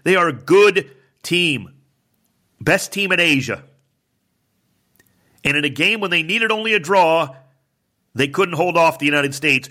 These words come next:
who's a better team. The U S fully deserved to get out of the group. Not to say that it was an, a foregone conclusion, by no means.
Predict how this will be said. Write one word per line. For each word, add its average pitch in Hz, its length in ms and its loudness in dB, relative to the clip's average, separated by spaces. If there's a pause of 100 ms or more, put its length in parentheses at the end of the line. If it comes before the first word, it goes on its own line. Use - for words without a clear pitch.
(120)
who's 160 160 -4
a 214 60 2
better 214 280 2
team. 127 420 -8 (2750)
The 165 160 0
U 202 280 -2
S 202 240 0
fully 202 460 -6
deserved 175 500 -2
to 147 80 -8
get 160 140 -2
out 160 140 2
of 160 60 -2
the 165 60 -6
group. 120 400 -6 (1900)
Not 233 220 0
to 190 80 -4
say 180 220 2
that 160 120 2
it 160 40 0
was 147 200 -2
an, 135 240 -6
a 127 100 -4
foregone 139 640 0
conclusion, 185 600 -8
by 214 180 -2
no 240 220 -2
means. 214 540 -10